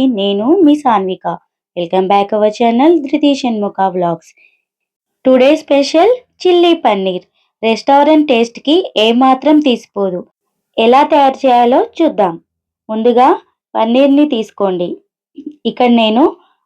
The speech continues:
హాఫ్ కేజీ వరకు పన్నీర్ని తీసుకున్నాను. పన్నీర్ని క్యూబ్స్ లాగా కట్ చేసుకొని తీసుకోండి. ఇలా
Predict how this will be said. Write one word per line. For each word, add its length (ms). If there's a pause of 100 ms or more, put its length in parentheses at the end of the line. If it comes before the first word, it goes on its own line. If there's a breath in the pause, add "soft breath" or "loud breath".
(120)
హాఫ్ 280
కేజీ 360
వరకు 300 (420)
పన్నీర్ని 520
తీసుకున్నాను. 600 (960)
పన్నీర్ని 600 (240)
క్యూబ్స్ 440
లాగా 320 (540 soft breath)
కట్ 240
చేసుకొని 440 (100)
తీసుకోండి. 560 (1500)
ఇలా 240